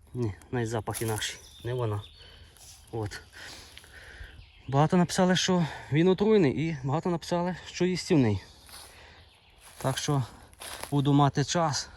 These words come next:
Зараз немає як, бо на городах багато роботи. Сіно треба заготовити, поки є трава. Бо,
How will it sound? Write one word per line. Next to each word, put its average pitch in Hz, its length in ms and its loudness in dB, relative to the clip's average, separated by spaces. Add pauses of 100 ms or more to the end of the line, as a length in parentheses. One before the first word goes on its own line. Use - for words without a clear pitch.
(1120)
Зараз 127 300 -2
немає 135 400 2
як, 101 240 -2 (140)
бо 117 260 -6 (680)
на 120 120 2
городах 123 400 4
багато 104 300 -2
роботи. 98 420 -4 (240)
Сіно 131 320 0
треба 101 360 -2 (200)
заготовити, 110 840 0 (380)
поки 123 320 2
є 113 380 4 (220)
трава. 117 540 4 (520)
Бо, 120 520 0